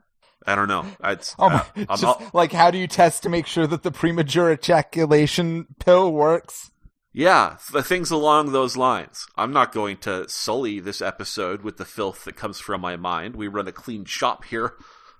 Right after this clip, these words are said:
Speaker 1: But it was, it was three seconds of, of infinite possibility. I usually have a lot more <laughs> interest in complaining about these episodes, but, like, the more I think about it, I'm not sure I really have any negative notes on this one.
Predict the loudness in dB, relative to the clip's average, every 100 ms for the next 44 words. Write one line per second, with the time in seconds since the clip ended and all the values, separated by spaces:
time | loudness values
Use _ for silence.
0 | -20 _ _ _ -8 -6 -6 -10 _ -6
1 | -6 -6 -8 -8 -6 -4 -4 0 0 0
2 | -6 -8 -8 -8 -12 -20 -20 _ -18 -16
3 | -10 -10 -10 -12 -12 _ _ -6 -4 -4
4 | -8 -10 -10 -12 -16 -20 -18 -16 -16 _
5 | -2 -2 0 -4 -4 -4 -2 -4 0 0
6 | 2 0 0 0 -6 -10 -10 -8 -6 -4
7 | -6 -8 -12 -10 -14 _ _ -18 -18 -20
8 | -20 -6 -4 4 4 4 0 0 0 0
9 | -2 -4 -4 -4 -4 -4 -4 -8 -8 -8
10 | -8 -2 0 0 -4 -10 -8 -4 -4 -4
11 | -4 -4 -2 -4 -4 -4 0 0 -2 -6
12 | -8 -4 -4 -4 -8 -12 -12 -12 -10 -12
13 | -12 -12 -8 -8 -8 -8 -8 -10 -14 -14
14 | -14 -16 -16